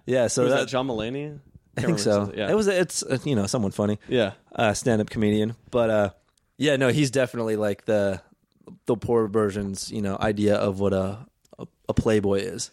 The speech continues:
Speaker 2: Yeah, exactly. He's, like, that cartoonish, like, it's like if you were to just take Hugh Hefner, but, like, make him a young guy. You know what I mean? Like, just,
Speaker 1: Yeah,
Speaker 2: like,
Speaker 1: give him
Speaker 2: that
Speaker 1: lots of
Speaker 2: type
Speaker 1: money.
Speaker 2: of look. Yeah.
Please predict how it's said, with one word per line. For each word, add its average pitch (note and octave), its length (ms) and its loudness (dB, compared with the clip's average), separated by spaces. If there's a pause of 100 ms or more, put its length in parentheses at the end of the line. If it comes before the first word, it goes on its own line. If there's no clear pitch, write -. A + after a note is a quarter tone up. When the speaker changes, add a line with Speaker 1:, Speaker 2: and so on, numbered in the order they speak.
Speaker 2:
Yeah, C#3 220 2
exactly. G#2+ 380 0
He's, A2 160 -8
like, A2+ 160 2
that G#2+ 160 2
cartoonish, A2+ 640 -2
like, G#2 240 0 (440)
it's E3+ 200 0
like E3+ 140 0
if D#3+ 200 -2
you D#3+ 60 2
were E3+ 60 2
to D3+ 80 -4
just C#3+ 180 -4
take C#3 160 2
Hugh C#3 200 0
Hefner, A2 440 -2
but, G2 80 -4
like, G#2 160 -2
make A2 240 0
him A#2 100 -2
a G#2 40 2
young G2+ 260 0
guy. G2+ 280 -2
You C3+ 200 -2
know D3 120 0
what D3+ 100 0
I - 20 -2
mean? D3+ 340 0
Like, D#3 200 0
just, D3+ 180 -2
Speaker 1:
Yeah, D#3+ 60 -2
Speaker 2:
like, C#3+ 140 -2
Speaker 1:
give D#3 140 -2
him B2+ 120 0
Speaker 2:
that C#3+ 60 0
Speaker 1:
lots D3 280 0
of C3 80 2
Speaker 2:
type B2+ 100 0
Speaker 1:
money. D3+ 120 0
Speaker 2:
of C3+ 100 -4
look. B2+ 220 -6
Yeah. C#3+ 160 -2